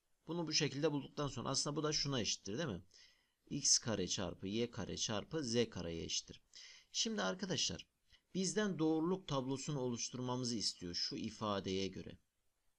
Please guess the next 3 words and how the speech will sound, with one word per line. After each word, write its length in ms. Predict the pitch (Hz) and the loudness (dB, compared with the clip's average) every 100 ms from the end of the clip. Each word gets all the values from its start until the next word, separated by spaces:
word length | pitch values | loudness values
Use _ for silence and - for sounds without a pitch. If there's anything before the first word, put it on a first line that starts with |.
| _ - - _ _ _ _ _ _ _ _ _ _ _ _ _ _ _ _ | _ -20 -20 _ _ _ _ _ _ _ _ _ _ _ _ _ _ _ _
Şu 240 | - - | -10 -8
ifademe 680 | - - - 104 90 87 85 | -6 -6 -2 -2 0 -2 -4
göre 380 | 82 90 156 | -4 -2 -2